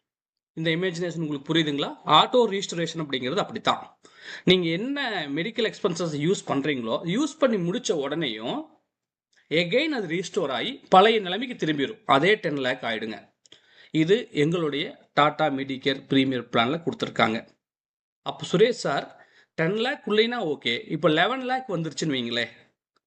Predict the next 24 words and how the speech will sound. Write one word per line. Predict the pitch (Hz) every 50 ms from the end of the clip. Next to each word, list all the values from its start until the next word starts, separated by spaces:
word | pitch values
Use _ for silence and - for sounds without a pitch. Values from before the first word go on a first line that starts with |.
| _ _ _ _ -
பத்து | - 147 - - 160
லட்சம் | 156 151 233 226 -
சம் | 185 165 165
வசூல், | 151 135 139 135 135
என் | 135 135 135
செலவு | - 147 175 196 196 160 147 143 139 - 143
இம்மிடியட்டா | 151 180 202 196 185 147 - 190 226 277 277 - - - - - - - - 143
ஒரே | 143 160 175 208 220 202
ஒரு | 180 170 147 151
ஹாஸ்பிட்டல் | 156 160 - - 165 143
ஸ்டேஷன்ல | - 165 147 - 160 180 214 170
பதினோரு | 156 143 156 185 202 208 160 147
லட்சம் | - - - 160
ஆயிடுச்சு. | 123 117 117 120 110 - - - - - -
இப்போ | 151 143 165
என்ன | 165 196 190 -
சார் | 185 147 135
ஆகும்? | 123 117 147 180 156 131 - _ _ _ _ - - - - - _ -
பத்து | - 202 - - 254 233
லட்சம் | 214 165 - 254 226
அவங்க | 156 151 165 180 180 175
வந்து | 151 175 226 220
செட்டில் | - - - 170 156 -
பண்ணுவாங்க. | - 127 120 120 117 113 110 110